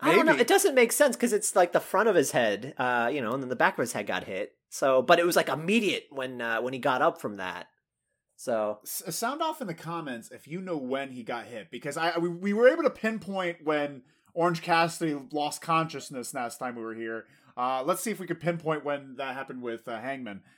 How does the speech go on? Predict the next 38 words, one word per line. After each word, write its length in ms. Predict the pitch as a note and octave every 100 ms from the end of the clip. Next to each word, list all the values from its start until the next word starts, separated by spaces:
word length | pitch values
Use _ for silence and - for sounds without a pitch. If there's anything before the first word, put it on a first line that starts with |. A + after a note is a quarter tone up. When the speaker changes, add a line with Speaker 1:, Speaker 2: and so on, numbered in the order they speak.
| _ _
Speaker 2:
Uh, 320 | A#2 A#2 A#2
but 260 | A#2 C#3+ C#3+
other 200 | G3+ C#4
than 140 | E4 A#3+
that, 280 | G3+ G#3 G#3+
and, 140 | F3+ G#3+
and, 260 | G#3 G#3 G3 -
uh, 80 | E3
the 140 | E3+
only 240 | G3 A3+
other 120 | G#3 F3+
woo 420 | B2 C#3 D#3 D#3
I 80 | C#3
kinda 260 | C3+ C#3 C3
have, 400 | B2 A#2 A#2+ C#3+
and 120 | C#3+
I 40 |
wanna 220 | D#3 F#3+
get 100 | F3
your 120 | D3+ C#3+
thoughts 340 | D3 C#3 -
on 160 | C3 A#2
it, 100 | - - - -
was, 260 | D#3 D3+ D#3
uh, 180 | D3+ C#3+
the 100 | D3
Moxley 540 | F3+ F#3 - F#3 E3
Kingston 600 | D#3+ E3 D#3+ - C#3 A#2+ -
promo. 480 | B2 G#2+ G2+ G#2+ -
Speaker 1:
Oh, 300 | D#3 C3+ C3 B2 A#3 - F#4+ -
<laughs> 320 | F4 - -
do 80 | D3+
you 80 | G#3+
like 200 | C#4+ C#4+
that 180 | C#4
stuff? 320 | - D4 C#4 B3
I, 180 | A#3+ F#4
I, 220 | C4 D4+